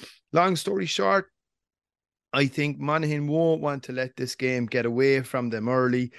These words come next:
They did what they always do, which is fought to the bitter end, and in typical Monaghan fashion, they got it back to, I think, about three minutes, with about fifteen minutes into the second half.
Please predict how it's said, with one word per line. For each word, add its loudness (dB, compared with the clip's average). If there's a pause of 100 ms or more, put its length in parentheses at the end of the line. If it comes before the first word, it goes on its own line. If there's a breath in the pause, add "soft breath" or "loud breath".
(480 loud breath)
They 2
did 4
what 4
they 4
always 4
do, 0 (180)
which -4
is -2
fought 0
to -2
the -4
bitter 0
end, 0
and -2
in -6
typical -4
Monaghan 0
fashion, -2
they -2
got -2
it -6
back -8
to, -12
I -10
think, -10
about -8
three -4
minutes, -4
with -2
about -6
fifteen -6
minutes -4
into -12
the -10
second -4
half. -4